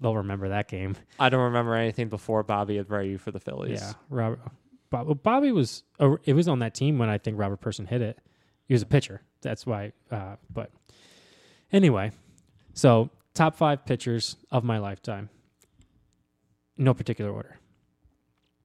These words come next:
Speaker 1: Pedro Martinez is one. Tw-, two th-, mm.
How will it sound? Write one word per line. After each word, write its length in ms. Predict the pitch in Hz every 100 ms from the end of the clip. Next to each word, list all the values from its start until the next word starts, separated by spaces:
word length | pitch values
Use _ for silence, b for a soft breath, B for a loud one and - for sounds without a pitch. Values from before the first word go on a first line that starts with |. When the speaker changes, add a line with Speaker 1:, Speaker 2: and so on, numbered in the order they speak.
| _ _ - - _ _ _ _ _ _ _ _ _ _ _ _ -
Speaker 1:
Pedro 240 | 135 127
Martinez 540 | 127 - 101 101 - - _ _ _ _ _ _ _ _ _ -
is 100 | 120
one. 240 | 107 107 - _ _ _ _ _ _ _ _ _ _ _ _ _ _ _ _ -
Tw-, 380 | - 135 147 156
two 120 | 143
th-, 80 | - _ _ -
mm. 180 | 101 95